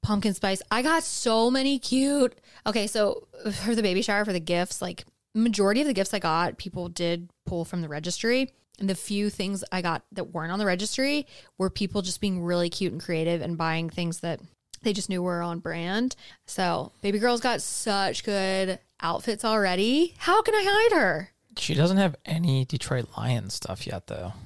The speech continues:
Speaker 1: Sean, that's because you have too many Detroit allegiances. She has, she has, like, fifty Michigan State outfits.
Speaker 2: Yeah, but have you seen Michigan State football right now?
Speaker 1: Okay, so buy her something for the Lions.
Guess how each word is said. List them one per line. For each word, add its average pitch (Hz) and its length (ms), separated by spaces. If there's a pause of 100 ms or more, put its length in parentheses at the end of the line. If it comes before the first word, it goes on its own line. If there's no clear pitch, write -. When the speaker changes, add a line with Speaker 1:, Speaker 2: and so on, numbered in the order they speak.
(160)
Speaker 1:
Sean, 277 340
that's 240 160
because 285 260
you 277 120
have 247 160
too 285 180
many 302 220
Detroit 240 360
allegiances. 220 760
She - 140
has, 214 240
she - 180
has, 349 180
like, 302 140
fifty - 720
Michigan 233 340
State 196 260
outfits. 165 500 (300)
Speaker 2:
Yeah, 135 300
but 107 220
have 123 80
you 110 80
seen 123 260
Michigan 139 260
State 139 240
football 165 300
right 160 180
now? 170 200 (300)
Speaker 1:
Okay, 302 300 (320)
so - 180
buy 233 280
her 311 140
something 294 400
for 285 100
the 277 100
Lions. 269 640